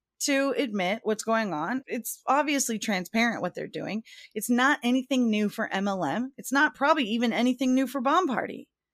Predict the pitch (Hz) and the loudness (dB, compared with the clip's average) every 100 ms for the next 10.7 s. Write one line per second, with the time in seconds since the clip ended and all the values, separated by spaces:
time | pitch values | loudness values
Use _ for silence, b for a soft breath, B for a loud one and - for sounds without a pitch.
0 | _ _ _ - 262 277 - 254 247 - | _ _ _ 2 4 4 0 0 0 0
1 | 277 330 330 - 240 226 220 185 190 247 | 2 2 2 -2 -2 0 -2 -4 -2 0
2 | 262 226 233 220 202 214 208 196 - 190 | 2 2 0 -2 -4 -2 0 -2 -4 -4
3 | 294 349 214 202 180 202 185 - 294 440 | -2 -2 -2 -2 0 -2 -2 0 0 0
4 | - 170 165 - 214 214 214 202 180 - | -6 -6 -6 -6 -6 -2 -2 -2 -8 -14
5 | _ _ _ 285 262 247 240 339 277 214 | _ _ _ -2 2 6 6 6 4 2
6 | 208 - - 214 - - - _ _ _ | 0 -2 -2 -2 0 -4 -6 _ _ _
7 | 294 320 349 392 403 - 494 466 180 - | 2 4 4 2 0 2 4 4 0 -8
8 | - _ - 208 294 440 339 330 381 330 | -20 _ -12 -2 0 2 4 4 2 0
9 | 202 180 - 202 - - 262 262 277 370 | 0 -4 -6 -8 -14 -4 0 2 0 0
10 | 330 277 349 233 190 196 | 2 4 4 2 -2 -8